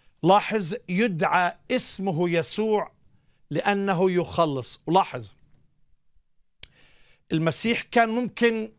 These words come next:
يجي، ما هو الذي يستطيع أن يقول: "كن فيكون"؟ أليس هو الكلمة المتجسد؟ فإذا،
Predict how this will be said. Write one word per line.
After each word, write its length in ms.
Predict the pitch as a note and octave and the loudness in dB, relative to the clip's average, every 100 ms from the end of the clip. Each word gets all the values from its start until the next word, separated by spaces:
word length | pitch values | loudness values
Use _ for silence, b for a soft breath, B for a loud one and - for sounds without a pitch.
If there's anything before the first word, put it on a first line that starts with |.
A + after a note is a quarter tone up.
| _ _ _ - | _ _ _ -8
يجي، 680 | E3+ A3 A#3 B2+ G#3 G#3+ - _ _ _ _ _ _ _ _ _ _ _ - | -2 2 2 2 0 0 -6 _ _ _ _ _ _ _ _ _ _ _ -4
ما 100 | D#3+ | 0
هو 160 | F3+ G3+ | 4 4
الذي 300 | G3 F#3+ G3+ | 2 0 0
يستطيع 680 | G3+ - G3 - G#3+ G3+ G3 | 0 -2 -4 0 0 2 0
أن 100 | F#3+ | 0
يقول: 540 | F#3 - G3+ F#3+ - | -2 0 0 0 -4
"كن 220 | - G3+ F#3 | -2 -2 0
فيكون"؟ 760 | - F#3+ F#3+ - A3+ G#3 C3 - _ _ _ _ _ D#3+ | 0 0 0 -4 -4 -4 -4 -10 _ _ _ _ _ 0
أليس 380 | E3+ F#3+ - | 2 0 0
هو 420 | F#3+ F#3 F#3 D3+ - b b b b | 0 2 2 0 -4 b b b b
الكلمة 840 | D#3 D3 - G3 F#3+ G#3+ G#3+ G#3+ - F#3+ | -2 -2 -2 2 2 2 -2 -4 0 2
المتجسد؟ 1300 | F3+ F3 F3 F3 F#3+ E3+ A#2 F#3 F3+ - A3+ A#3 E3+ - _ _ _ _ _ _ _ _ _ _ _ _ | 2 0 -2 -2 0 -2 0 -2 -2 -2 0 0 -2 -14 _ _ _ _ _ _ _ _ _ _ _ _
فإذا، 640 | - - A#3+ D#3+ E3 F3+ | 0 2 2 0 0 0